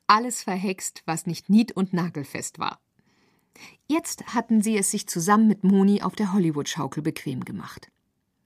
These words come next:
Oma Grete erzählte, wie es sich für eine Oma gehört, Geschichten aus der Vergangenheit.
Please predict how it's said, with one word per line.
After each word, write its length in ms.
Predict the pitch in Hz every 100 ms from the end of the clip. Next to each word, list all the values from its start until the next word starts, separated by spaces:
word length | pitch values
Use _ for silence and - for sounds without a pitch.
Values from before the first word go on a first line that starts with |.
| _ _ _ _ _ _
Oma 240 | 269 269 269
Grete 360 | 220 254 294
erzählte, 680 | 302 220 - 202 214 302 311 339 _ _ -
wie 280 | 180 165
es 160 | 156 -
sich 180 | 147 -
für 140 | 151
eine 200 | 151 147
Oma 360 | - 175 165 139
gehört, 500 | 143 156 214 220 - _ _ _ _ _
Geschichten 540 | - 220 285 - - 185
aus 200 | 165 156
der 120 | 190
Vergangenheit. 880 | 208 165 147 143 143 156 156 -